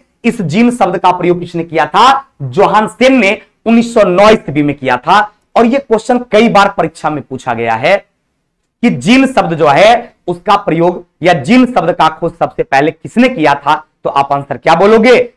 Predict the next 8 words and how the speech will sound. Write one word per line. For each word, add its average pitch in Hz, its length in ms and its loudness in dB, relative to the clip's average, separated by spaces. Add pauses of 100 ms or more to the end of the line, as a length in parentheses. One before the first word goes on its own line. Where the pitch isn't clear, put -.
(100)
जीन 233 360 0
शब्द 160 180 -4
का 156 120 -2
प्रयोग 147 320 -4
सबसे 131 340 -8
पहले 202 520 0 (140)
जोहानसेन 190 720 0
ने 247 320 2